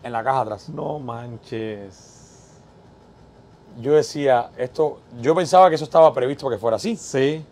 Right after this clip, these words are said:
Speaker 1: Yo traía, y fue algo que me salvó mucho, un celular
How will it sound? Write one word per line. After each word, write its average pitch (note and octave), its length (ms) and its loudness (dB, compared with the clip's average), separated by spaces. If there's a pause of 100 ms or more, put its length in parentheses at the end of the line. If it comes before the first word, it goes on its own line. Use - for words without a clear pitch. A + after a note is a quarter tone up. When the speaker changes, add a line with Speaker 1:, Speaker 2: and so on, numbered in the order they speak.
Speaker 1:
Yo C#3+ 140 -4
traía, F#3 500 2
y C3+ 100 -8
fue C3+ 180 2
algo E3 180 4
que D#3+ 60 0
me C#3+ 100 -4
salvó C3+ 280 -6
mucho, D#3 380 -6 (200)
un D3+ 240 -10 (120)
celular D3 460 0